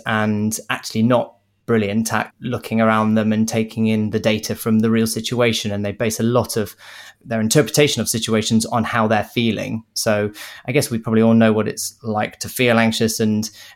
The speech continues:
and feel like, uh, we're hot and sweaty and maybe a bit red in the face.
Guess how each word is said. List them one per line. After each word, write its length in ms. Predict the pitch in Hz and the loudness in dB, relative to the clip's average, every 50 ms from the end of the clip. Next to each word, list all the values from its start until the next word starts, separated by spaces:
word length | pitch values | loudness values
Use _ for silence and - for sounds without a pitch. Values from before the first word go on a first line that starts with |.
| - | -10
and 140 | 117 110 - | -8 -8 -6
feel 280 | - - 127 120 113 110 | -2 0 2 2 2 2
like, 480 | 107 104 104 - 127 - - - - - | 2 2 0 -2 -4 -10 -16 -18 -14 -8
uh, 240 | 113 101 95 95 98 101 | -6 -6 -4 -4 -4 -4
we're 260 | 104 101 101 98 98 - | -4 -2 -2 -4 -6 -8
hot 220 | - - 120 - | -6 -6 -6 -6
and 100 | 123 117 | -6 -6
sweaty 460 | - - 131 110 - - - 117 110 104 | -4 -2 -2 -2 -2 -2 -2 0 0 0
and 280 | 104 104 104 107 107 | 0 0 -2 -2 0
maybe 260 | 113 113 113 110 113 | 2 2 4 4 4
a 60 | 110 107 | 2 2
bit 120 | 117 - | 0 0
red 140 | 117 113 104 | -2 -2 0
in 80 | 107 | 0
the 60 | 107 110 | -2 -2
face. 400 | - - 123 113 110 113 - | 0 2 2 2 2 0 -4